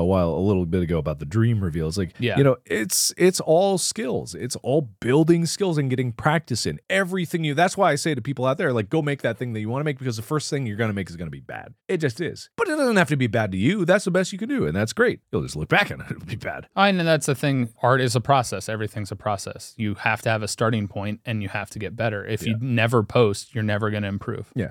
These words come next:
Speaker 1: exactly. Which is why, like, I'm at the point where I've realized that I can literally be on any show at any time and I can do fine.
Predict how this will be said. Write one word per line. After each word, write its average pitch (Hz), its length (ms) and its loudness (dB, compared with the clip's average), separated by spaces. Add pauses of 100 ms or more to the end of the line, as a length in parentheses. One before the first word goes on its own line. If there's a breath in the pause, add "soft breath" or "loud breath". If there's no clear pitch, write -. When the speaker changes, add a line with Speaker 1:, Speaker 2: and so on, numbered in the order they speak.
Speaker 1:
exactly. 127 480 -4
Which 135 180 -2
is 135 80 -2
why, 143 320 4
like, 127 280 0
I'm 143 220 2
at 139 120 -2
the 135 60 -2
point 113 300 -4
where 107 140 2
I've 101 180 2
realized 104 360 2
that 95 100 0
I 117 120 0
can 139 180 0
literally 127 300 4
be 101 120 2
on 92 140 2
any 90 180 0
show 82 220 -2
at 80 80 -4
any 76 200 -4
time 69 420 -6
and 76 120 -10
I 67 100 -8
can - 120 -12
do 60 100 -12
fine. - 280 -18